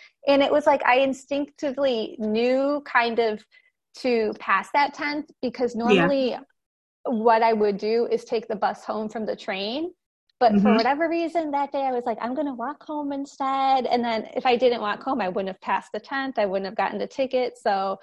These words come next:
Speaker 2: Mm-hmm.
Speaker 1: I, I must have internally knew to do that as well.
Speaker 2: Right, right. Okay, that's pretty cool, though. Concert tickets, I, you know, I wouldn't pass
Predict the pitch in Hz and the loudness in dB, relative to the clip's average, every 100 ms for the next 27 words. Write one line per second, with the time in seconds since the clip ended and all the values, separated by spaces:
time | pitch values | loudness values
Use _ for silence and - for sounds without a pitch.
0 | - 214 190 220 240 254 247 269 - 262 | 2 4 6 6 6 4 2 0 2 2
1 | 226 - 214 254 226 214 208 196 208 196 | 2 -2 -4 -2 -2 -2 -2 -4 -6 -6
2 | - 208 202 202 - 208 - 202 196 208 | -8 -6 -4 -4 -4 -6 -6 -4 -2 -6
3 | - _ _ _ _ 208 208 180 - - | -10 _ _ _ _ 2 2 2 -4 -4
4 | 202 202 - _ _ _ _ - - - | 0 0 -2 _ _ _ _ -6 -2 2
5 | 214 285 415 466 381 294 202 208 240 180 | 4 4 0 2 2 2 -2 -2 2 2
6 | 220 294 _ _ 220 185 196 - - 196 | 2 0 _ _ -12 -12 -14 -8 -2 -2
7 | 214 277 - 262 311 320 180 214 - 285 | -2 -8 -6 -4 -4 0 2 2 2 2
8 | 220 214 247 202 254 339 381 320 320 | 2 0 2 2 4 2 4 2 2